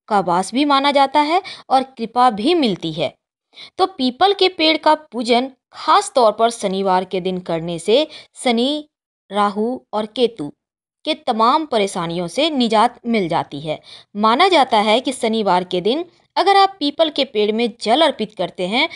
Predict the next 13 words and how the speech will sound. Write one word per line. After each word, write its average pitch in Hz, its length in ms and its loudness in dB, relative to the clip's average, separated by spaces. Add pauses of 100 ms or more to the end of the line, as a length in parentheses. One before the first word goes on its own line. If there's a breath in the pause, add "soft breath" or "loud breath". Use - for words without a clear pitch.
(240 loud breath)
तो 294 80 -4
शनिदेव 240 600 2
शांत 196 380 -4
हो 226 100 0
जाते 247 300 2
हैं 359 200 2 (280 loud breath)
और 269 220 4
शुभ 302 460 -2 (100)
फल 302 200 2
देते 214 320 2
हैं 320 200 2 (300 loud breath)
और 240 80 0
शुभ 240 240 -6